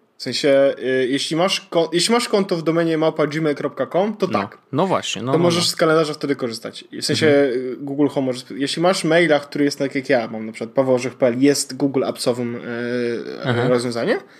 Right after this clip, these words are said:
Speaker 1: to Google Home nie ma dostępu do maila. Do,
Speaker 2: Okej.
Speaker 1: y, kalendarza,
Speaker 2: Do
Speaker 1: po prostu.
Speaker 2: kalendarza. Mhm.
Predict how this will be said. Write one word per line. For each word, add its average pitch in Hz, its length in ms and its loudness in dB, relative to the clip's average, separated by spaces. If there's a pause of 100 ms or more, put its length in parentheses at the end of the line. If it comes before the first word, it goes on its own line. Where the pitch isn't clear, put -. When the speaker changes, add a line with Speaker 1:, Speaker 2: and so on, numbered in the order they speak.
(400)
Speaker 1:
to 208 480 4
Google 165 220 2
Home 156 220 0
nie 147 80 0
ma 135 80 0
dostępu 123 300 -6
do 117 60 -6
maila. 107 240 -12 (360)
Do, 143 280 4
Speaker 2:
Okej. 139 160 2
Speaker 1:
y, 135 40 2
kalendarza, 127 380 0
Speaker 2:
Do 123 100 0
Speaker 1:
po 170 60 -4
prostu. 104 220 2
Speaker 2:
kalendarza. - 300 -10
Mhm. 135 560 -8